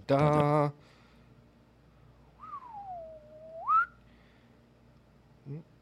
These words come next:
Speaker 2: mm, mm, mm.
Speaker 1: Rick Val-, uh, Rick Valadez, Valadez on Facebook.
Speaker 2: You almost went in on it. <laughs> Yeah.
Speaker 1: Velez.
Speaker 2: <laughs> Yeah. You almost had it, had it Valdez'd out there.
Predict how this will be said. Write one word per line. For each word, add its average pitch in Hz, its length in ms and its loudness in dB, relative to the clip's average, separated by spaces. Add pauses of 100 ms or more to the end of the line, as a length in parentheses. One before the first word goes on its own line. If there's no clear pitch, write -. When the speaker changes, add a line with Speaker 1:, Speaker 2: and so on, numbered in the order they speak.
Speaker 2:
mm, 147 120 -10 (440)
mm, 220 160 -8 (420)
mm. 294 180 -8 (2250)
Speaker 1:
Rick 220 260 12
Val-, 190 300 8 (140)
uh, - 360 -8 (160)
Rick 170 300 4
Valadez, 143 800 4
Valadez 127 560 8 (420)
on 120 120 2
Facebook. 151 420 8 (200)
Speaker 2:
You 165 180 0
almost 156 260 4
went 131 160 4
in 123 120 6
on 123 200 6
it. 139 80 -4 (100)
<laughs> - 40 -20 (240)
Yeah. 190 120 12 (480)
Speaker 1:
Velez. 127 720 8
Speaker 2:
<laughs> - 40 -20
Yeah. - 1000 4 (100)
You 160 160 4
almost 170 220 6
had 143 180 6
it, 120 80 -2 (220)
had 143 200 2
it 110 120 -4
Valdez'd 135 540 4
out 127 180 4
there. 131 280 0